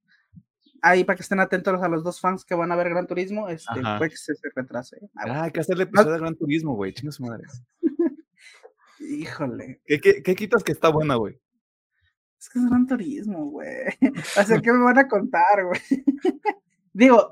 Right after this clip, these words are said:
Speaker 1: si fue, si es como Ferrari contra, ¿cómo se llama?
Speaker 2: Ford contra Ferrari es una gran
Speaker 1: Ford contra
Speaker 2: película.
Speaker 1: Ferrari, jalo.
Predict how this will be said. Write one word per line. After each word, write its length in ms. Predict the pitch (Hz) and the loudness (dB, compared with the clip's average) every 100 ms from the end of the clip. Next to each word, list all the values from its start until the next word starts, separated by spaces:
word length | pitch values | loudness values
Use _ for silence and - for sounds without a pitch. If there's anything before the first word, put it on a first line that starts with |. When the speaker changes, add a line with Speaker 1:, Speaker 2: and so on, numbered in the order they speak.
| - | -4
Speaker 1:
si 140 | 240 | -4
fue, 220 | - 240 - | 2 0 0
si 140 | - | -4
es 100 | 262 | -4
como 240 | 381 392 359 | -2 -4 -2
Ferrari 520 | 226 190 190 226 262 | 0 2 2 0 -2
contra, 1040 | 233 190 160 143 135 131 110 76 76 - 151 | -6 -4 -2 0 0 -4 -6 -8 -10 -14 -14
¿cómo 80 | 214 | -16
se 100 | - | -6
llama? 100 | 185 | -2
Speaker 2:
Ford 60 | 156 | 0
contra 260 | 220 185 131 | 0 2 0
Ferrari 240 | 113 120 | 0 0
es 100 | 123 | 0
una 100 | 135 | -2
gran 240 | 104 101 - | -4 -4 -4
Speaker 1:
Ford 160 | 202 | -4
contra 200 | 240 226 | -4 -4
Speaker 2:
película. 180 | 190 175 | -4 -4
Speaker 1:
Ferrari, 360 | 165 190 285 381 _ _ _ _ _ _ _ _ 170 | -2 -4 -4 -8 _ _ _ _ _ _ _ _ 4
jalo. 520 | 170 160 135 131 | 4 4 -2 -6